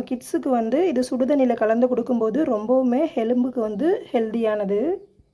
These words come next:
கிட்ஸ் மட்டும் கிடையாதுங்க, பெரியவங்க கூட சாப்பிடலாம். அவ்வளோ ஒரு நல்லது இது எலும்புக்கு.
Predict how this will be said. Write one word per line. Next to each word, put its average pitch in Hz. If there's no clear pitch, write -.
கிட்ஸ் 254
மட்டும் 294
கிடையாதுங்க, 233
பெரியவங்க 247
கூட 247
சாப்பிடலாம். 226
அவ்வளோ 214
ஒரு 214
நல்லது 208
இது 208
எலும்புக்கு. 214